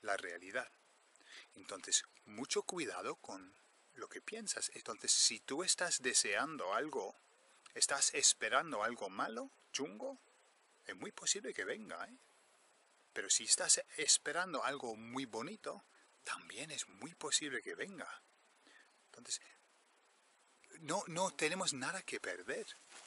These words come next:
Deberíamos pensar de forma positiva todos los días y crear una vida muy bonita. En vez de quejarnos y, y estar frustrados y decir, "No, que no puedo, yo no puedo ser feliz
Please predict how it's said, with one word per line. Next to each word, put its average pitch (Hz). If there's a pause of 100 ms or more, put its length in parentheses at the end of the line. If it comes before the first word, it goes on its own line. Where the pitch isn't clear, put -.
(800)
Deberíamos 123
pensar 170
de 113
forma 151
positiva 139 (380)
todos 147
los 151
días 160 (280)
y 151
crear 123
una 123
vida 160
muy 120
bonita. 98 (840)
En 190
vez 131
de 139
quejarnos 113
y, 110
y 107
estar 127
frustrados 113
y 104
decir, 113
"No, 160
que 156
no 170
puedo, 180 (400)
yo 165
no 220
puedo 196
ser 175
feliz 175